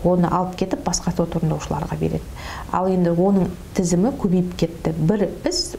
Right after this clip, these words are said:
ол үш-төрт сот орындаушының қолынан өтеді. Негізінде олай болмауға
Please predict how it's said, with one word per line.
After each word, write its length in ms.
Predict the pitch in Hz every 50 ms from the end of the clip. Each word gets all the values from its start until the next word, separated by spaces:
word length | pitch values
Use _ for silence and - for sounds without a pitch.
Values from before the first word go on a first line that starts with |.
| -
ол 160 | 180 180 175 -
үш-төрт 480 | 180 - - - - - - 208 208 -
сот 220 | - 190 190 190
орындаушының 380 | 175 180 175 170 170 - 185 180
қолынан 400 | 180 - 185 185 185 175 170 165 160 170
өтеді. 320 | 165 - 185 175 175 139 143 - - - - - - -
Негізінде 320 | - 180 180 185 185 - 269
олай 220 | 202 269 185 185 165
болмауға 380 | 170 170 165 170 165 160 165